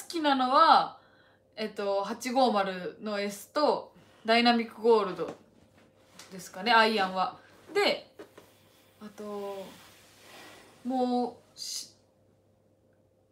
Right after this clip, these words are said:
三番とか五番とかドライバーはもう、あの、ずっと黒影です。しばらく。黒影の一番最初？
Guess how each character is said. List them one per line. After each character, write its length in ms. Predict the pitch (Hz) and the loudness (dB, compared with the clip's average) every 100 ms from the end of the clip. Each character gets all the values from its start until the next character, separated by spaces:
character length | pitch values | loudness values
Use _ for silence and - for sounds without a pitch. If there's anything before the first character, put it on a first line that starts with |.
| _ _ _ _ _ _ _ _ _ _ - | _ _ _ _ _ _ _ _ _ _ -20
三 440 | - 277 285 285 | -6 -2 -2 0
番 240 | 285 294 269 | 2 2 0
と 80 | |
か 100 | 240 | -6
五 220 | 214 208 214 | -4 -4 0
番 200 | 233 226 | 0 -2
と 80 | |
か 120 | 208 190 | -6 -6
ド 100 | 202 | 0
ラ 180 | 220 | 0
イ 100 | 226 | 0
バ 260 | 202 196 190 | 0 0 2
ー 20 | |
は 260 | 233 269 196 | 6 6 4
も 280 | 190 180 165 | -2 -8 -10
う、 40 | 160 - - - _ _ _ _ _ - | -18 -20 -20 -20 _ _ _ _ _ -8
あ 160 | 196 | -6
の、 440 | 190 180 170 165 - _ _ 220 | -6 -10 -10 -12 -14 _ _ -10
ず 280 | 220 330 - | -4 -2 -2
っ 20 | |
と 100 | 285 | -2
黒 240 | 233 220 | 2 2
影 220 | 202 196 | 0 -4
で 120 | 175 180 | -6 -10
す。 240 | - - _ _ _ _ | -16 -20 _ _ _ _
し 180 | - - | -16 -2
ば 140 | 226 214 | 2 4
ら 160 | 196 | 2
く。 200 | 190 139 - _ _ _ _ _ _ _ | -4 -14 -18 _ _ _ _ _ _ _
黒 260 | - 277 277 | -6 -4 -2
影 260 | 294 285 285 | -2 -2 -2
の 380 | 339 247 - - _ _ _ _ | 0 0 -4 -16 _ _ _ _
一 220 | 240 226 269 | -16 -12 -8
番 180 | 254 | -8
最 180 | 233 175 | -8 -12
初？ 140 | 165 | -14